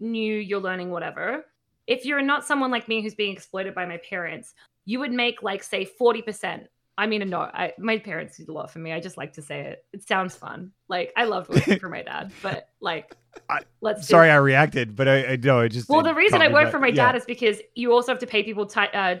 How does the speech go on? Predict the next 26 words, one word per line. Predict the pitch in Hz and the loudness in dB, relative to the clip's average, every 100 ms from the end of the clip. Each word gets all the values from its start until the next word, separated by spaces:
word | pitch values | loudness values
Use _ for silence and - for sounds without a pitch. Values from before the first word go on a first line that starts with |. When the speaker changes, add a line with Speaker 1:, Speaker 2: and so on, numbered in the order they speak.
| - | -6
Speaker 1:
two | 269 | -4
and | 247 | 0
a | 233 | 2
half | 220 | 0
times | 220 202 214 226 | 0 0 0 -2
on | 196 | -6
Sundays, | - 190 220 254 277 | -4 -4 0 0 -2
and | 220 214 | -6 -4
so | 208 | -4
dad | 190 196 196 | 0 0 0
just | 196 - | -6 -8
got | 180 | -8
his | 170 | -8
kids | - - - | -8 -8 -8
to | 165 | -8
work | 165 - | -8 -10
that | 156 | -14
shift | - - - - | -12 -16 -18 -20
for | 180 | -20
free. | - 98 98 _ _ _ _ - | -14 -14 -14 _ _ _ _ -6
Um, | 185 180 202 | -4 -2 -4
<laughs> | |
it | 214 | -6
saved | - - 233 220 | -6 0 0 0
him | |
fuckloads. | - - 254 180 - - | -6 -4 -4 -4 -10 -12